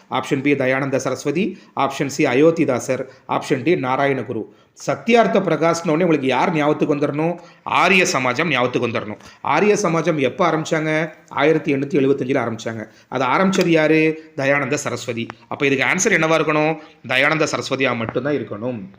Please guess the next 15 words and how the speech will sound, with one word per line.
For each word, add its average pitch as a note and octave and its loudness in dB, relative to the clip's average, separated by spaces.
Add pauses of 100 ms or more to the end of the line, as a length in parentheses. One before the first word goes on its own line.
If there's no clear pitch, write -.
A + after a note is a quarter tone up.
கரெக்ட்டுங்களா? C#3+ -4 (960)
புக் D3 -8
ப்ரூஃப் E3 2
எங்க D3+ 0
இருக்குன்னு D3 -2
பார்த்துருமா? D#3+ -2 (260)
பக்கம் D3 -2
அறுபது, D3+ 0
பேஜ் E3 2
நம்பர் C#3+ 0
ஃபிஃப்டி C3+ -2
ஃபைவ். A2 -4 (340)
சுவாமி D#3+ 0
தயானந்த D#3 2
சரஸ்வதி. B2+ -4